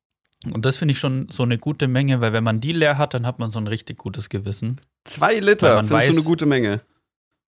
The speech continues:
Speaker 2: Okay.
Speaker 1: Ja, weil dann weiß man, okay, ich hab mein Tagesziel schon fast erreicht.
Speaker 2: Ah,
Speaker 1: Und wenn
Speaker 2: okay.
Speaker 1: man die dann nochmal
Speaker 2: Mhm.
Speaker 1: auffüllt und dann nachmittags nochmal so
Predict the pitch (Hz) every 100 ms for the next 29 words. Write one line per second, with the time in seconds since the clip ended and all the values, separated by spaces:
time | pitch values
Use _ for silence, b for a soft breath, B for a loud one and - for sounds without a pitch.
0 | _ _ _ _ - _ - 92 92 113
1 | 131 135 135 127 127 135 - 143 123 -
2 | 135 139 131 123 - 131 139 - - 131
3 | 123 113 120 - 104 101 98 104 104 101
4 | 104 101 92 107 107 127 104 151 139 139
5 | 151 - 123 127 - - 113 110 107 110
6 | - 127 - 113 - 127 127 110 104 107
7 | 101 98